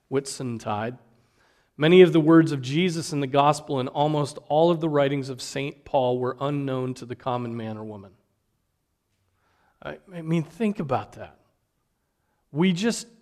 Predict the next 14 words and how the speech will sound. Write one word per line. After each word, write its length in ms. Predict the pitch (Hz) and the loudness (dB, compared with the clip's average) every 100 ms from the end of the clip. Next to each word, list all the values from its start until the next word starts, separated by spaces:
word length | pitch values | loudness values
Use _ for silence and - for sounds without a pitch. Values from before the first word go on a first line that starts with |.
| _ _ _ _ _ - | _ _ _ _ _ -2
we 220 | 170 202 | 2 2
take 340 | 196 185 190 | 2 0 2
it 60 | 214 | 0
for 160 | 214 202 | -4 -4
granted 560 | 190 220 254 208 - - _ _ _ _ _ _ _ - | -2 0 0 -2 -8 -20 _ _ _ _ _ _ _ -8
that 180 | 143 175 | -6 -2
we 140 | 170 | -2
have 280 | 160 190 190 | 2 0 2
this 220 | 190 - | -4 -4
word. 240 | 220 196 | 0 0
This 180 | 190 226 | 0 -4
is 140 | 247 220 | -6 -10
fifteen 1000 | - - 277 - - - 226 226 220 214 | -10 -2 -2 -4 -20 -6 0 2 2 0
twenties. 960 | - 254 269 269 135 - - - - | -6 -4 -2 0 -4 -8 -20 -20 -20